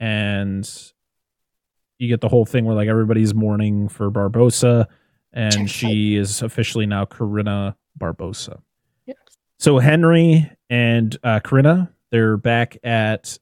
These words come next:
Speaker 1: uh, wherever Henry grew up, which is the same place as you see at the end of At World's End. And they're waiting for Will's return because the curses are all broken, so that means he doesn't need to be on the, uh,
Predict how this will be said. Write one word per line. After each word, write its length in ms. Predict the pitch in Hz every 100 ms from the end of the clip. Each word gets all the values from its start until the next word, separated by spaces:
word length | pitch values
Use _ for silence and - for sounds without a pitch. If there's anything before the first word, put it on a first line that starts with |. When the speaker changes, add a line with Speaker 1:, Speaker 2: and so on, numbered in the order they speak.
| -
Speaker 1:
uh, 200 | 107 98
wherever 920 | 104 110 110 104 110 117 110 104 101 - 123 - - 110 - - -
Henry 320 | 110 143 127
grew 220 | 107 101 101
up, 200 | 107 -
which 260 | 110 101
is 240 | 101 101 -
the 140 | 113
same 240 | - 156 147
place 340 | 117 135 117
as 300 | 110 101 -
you 120 | 110 110
see 240 | - 127
at 100 | 107
the 140 | 113 117
end 180 | 107
of 300 | 101 98 - _ _ _ _ _ _
At 140 | - 95
World's 260 | 110 107
End. 360 | 110 107 101 98 _ _ _ _ _ _ _ _ _ _ _ _ _ _ _ _ _
And 800 | 135 127 127 123 120 117 113 - - _ _ -
they're 220 | 147 151
waiting 320 | 147 151 165
for 160 | - 160
Will's 300 | 139 151 147
return 360 | 147 175 180 101
because 260 | 98 113
the 80 | 135
curses 340 | 156 156 156 147
are 120 | 147
all 100 | 143
broken, 420 | 143 151 - 123
so 160 | 135 117
that 100 | 135
means 260 | 135 131
he 80 | 147
doesn't 220 | 165 160
need 100 | 151
to 60 | 156
be 140 | 139
on 380 | 90 120 127 127
the, 260 | 131 127 127
uh, 220 | 127